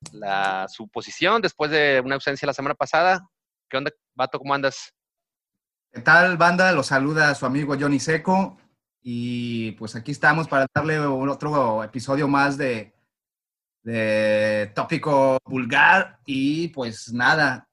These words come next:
Speaker 2: chingón, a darle un ratito y, pues, bienvenidos a todos.
Speaker 1: Y,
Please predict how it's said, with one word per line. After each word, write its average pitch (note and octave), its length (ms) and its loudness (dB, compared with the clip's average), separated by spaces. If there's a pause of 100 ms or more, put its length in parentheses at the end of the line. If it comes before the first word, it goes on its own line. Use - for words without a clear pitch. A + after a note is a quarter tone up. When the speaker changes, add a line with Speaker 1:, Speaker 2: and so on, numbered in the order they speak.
Speaker 2:
chingón, C#3+ 680 0
a B2 60 -10
darle D3 320 0
un D3 80 -2
ratito D#3+ 540 -2
y, A2+ 280 -4
pues, G2 220 -14
bienvenidos C3 500 0
a C3 80 -6
todos. B2+ 460 -2 (580)
Speaker 1:
Y, D#3+ 440 0